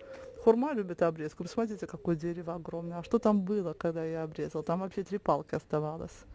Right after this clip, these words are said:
Шикарное дерево, а осенью красивое, очень красивое. Так, девочка, ну что делать с, с этими соседями? Надо мне эту Сару вылавливать, попросить, чтобы она позвонила этим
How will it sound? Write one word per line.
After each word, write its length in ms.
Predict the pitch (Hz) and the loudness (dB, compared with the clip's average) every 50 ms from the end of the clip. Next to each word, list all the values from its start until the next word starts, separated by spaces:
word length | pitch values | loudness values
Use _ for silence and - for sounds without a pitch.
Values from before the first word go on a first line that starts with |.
| - - - - - - - - - - - - - | -16 -16 -18 -20 -20 -20 -20 -20 -20 -20 -20 -20 -12
Шикарное 540 | - - 214 202 - 196 170 156 160 156 156 | 2 2 2 6 6 4 4 4 2 -2 -4
дерево, 360 | 160 160 208 226 214 196 175 - | -4 -2 -2 -2 0 -2 -2 2
а 140 | - 175 170 170 | 4 4 4 4
осенью 500 | 185 202 208 190 - - - 160 160 160 | 2 0 -2 -4 -6 -6 -6 -6 -6 -2
красивое, 800 | - 180 175 180 170 - - - - 170 165 156 151 156 147 - | 0 0 -2 -2 -4 -8 -12 -12 -8 -8 -8 -6 -6 -8 -8 -8
очень 360 | 160 151 151 - - - 170 | -8 -8 -10 -10 -10 -12 -12
красивое. 680 | 160 165 160 - 156 - - - - 170 170 185 185 196 - - - - - - - - - - - - - - - - - - - - - - - - - - - - - - - - - - - - - - - | -10 -10 -10 -10 -10 -14 -6 -4 -4 -4 -4 -6 -10 -10 -12 -16 -20 -20 -20 -20 -20 -20 -20 -20 -20 -18 -16 -14 -14 -14 -14 -16 -18 -18 -18 -18 -14 -14 -14 -14 -14 -18 -18 -18 -18 -18 -18 -14 -12 -8 -6 -2 4
Так, 180 | - 202 196 180 | 6 6 6 6
девочка, 360 | 202 214 202 190 - - 214 | 0 0 0 -2 0 0 0
ну 100 | 202 202 | 0 0
что 160 | - - 254 | -2 -4 -6
делать 300 | 226 208 208 202 196 185 - - - - - - - | -4 -4 -4 -4 -4 -6 -8 -14 -14 -16 -16 -18 -16
с, 140 | - - - | -14 -12 -6
с 40 | - | -4
этими 320 | 190 185 - - 180 180 180 | -4 -4 -4 -8 -6 -6 -4
соседями? 760 | - 190 175 - - - 185 170 170 - 170 165 196 190 - - - - - | -4 -4 -6 -6 -8 -8 -8 -8 -6 -6 -4 -4 -4 -6 -8 -12 -14 -6 0
Надо 260 | 190 190 190 180 208 | 0 0 0 0 -2
мне 120 | 196 196 | -4 -4
эту 140 | 190 185 - | -6 -6 -8
Сару 300 | 185 - - 196 190 185 | -8 -6 -6 -4 -4 -4
вылавливать, 680 | 180 170 185 180 190 202 226 240 233 233 202 185 - | -6 -6 -6 -4 -4 -6 -6 -6 -6 -6 -6 -8 -10
попросить, 440 | - - 165 - 180 180 - - 214 | -8 -8 0 0 0 0 0 -4 -8
чтобы 220 | - - 208 - 185 | -6 -6 -2 0 0
она 100 | 175 170 | -2 0
позвонила 600 | - - 175 175 175 175 185 190 196 196 180 175 | -2 -2 -2 -2 -4 -4 -4 -2 -4 -4 -2 -2
этим 520 | 165 165 160 160 - - - - 156 175 | -2 -2 -2 -4 -8 -8 -6 -6 -6 -8